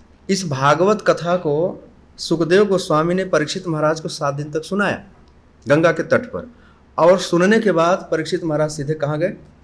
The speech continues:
भगवत धाम को प्राप्त हुए। यह बात जब ब्रह्मा जी को पता चली, तो ब्रह्मा जी को बड़ा आश्चर्य हुआ कि सिर्फ भागवत सुनने से ही कोई राजा जीवन भर राजकाज में बिजी था, जीवन के अंतिम समय में सात दिन तक सुना और सीधा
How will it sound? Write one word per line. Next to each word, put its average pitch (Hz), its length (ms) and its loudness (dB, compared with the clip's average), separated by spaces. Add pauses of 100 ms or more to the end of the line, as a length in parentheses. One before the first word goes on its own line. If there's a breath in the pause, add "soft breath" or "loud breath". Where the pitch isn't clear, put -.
(400)
भगवत 165 220 2
धाम 139 200 -2
को 135 120 -10
प्राप्त - 380 -4
हुए। 80 80 -20 (720 soft breath)
यह 202 200 6
बात 214 220 6
जब 202 220 -2
ब्रह्मा 151 300 4
जी 226 120 2
को 226 100 -2
पता 156 280 0
चली, 147 300 0 (680)
तो 120 80 -12
ब्रह्मा 151 260 0
जी 190 120 -4
को 160 80 -8
बड़ा 139 160 2
आश्चर्य 135 360 -4
हुआ 95 140 -6 (1080)
कि 156 60 -4
सिर्फ 214 340 2
भागवत 160 680 2 (180)
सुनने 175 480 2
से 175 200 2
ही 185 420 0 (140)
कोई 190 340 2
राजा 147 600 4
जीवन 156 340 0
भर 151 260 0
राजकाज 147 540 2
में 156 300 -2
बिजी 139 220 -2
था, 151 400 -4 (300 loud breath)
जीवन 170 300 0
के 208 140 0
अंतिम 170 300 0
समय 170 280 -2
में 185 80 -4
सात 147 240 0
दिन 165 160 -6
तक 170 100 -6
सुना 165 260 -6
और 160 140 0
सीधा 156 500 -2